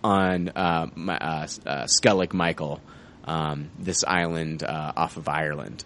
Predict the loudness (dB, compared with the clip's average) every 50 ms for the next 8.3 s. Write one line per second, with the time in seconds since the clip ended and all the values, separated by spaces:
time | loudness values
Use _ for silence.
0 | -8 -6 -2 2 4 4 4 4 2 0 -6 -20 -20 -20 -20 -20 -2 8 10 12
1 | 12 12 12 8 4 4 8 8 8 8 8 4 0 2 4 6 6 6 6 6
2 | 4 2 2 0 2 6 6 8 8 8 8 8 8 6 6 4 0 -8 -16 -12
3 | -2 4 4 4 4 6 4 6 6 6 6 4 2 0 0 -2 -2 -4 -4 -8
4 | -8 -8 -12 -4 6 10 12 12 12 12 12 12 10 8 6 4 2 -2 -8 -20
5 | -16 -8 -4 0 2 4 4 4 4 4 4 4 6 6 6 6 6 4 4 4
6 | 4 4 4 4 6 6 6 8 8 8 8 6 6 4 -2 -12 -14 -6 -2 0
7 | 2 2 2 4 4 4 2 2 2 0 0 0 0 -4 -4 0 2 2 4 6
8 | 4 6 6 6 6 4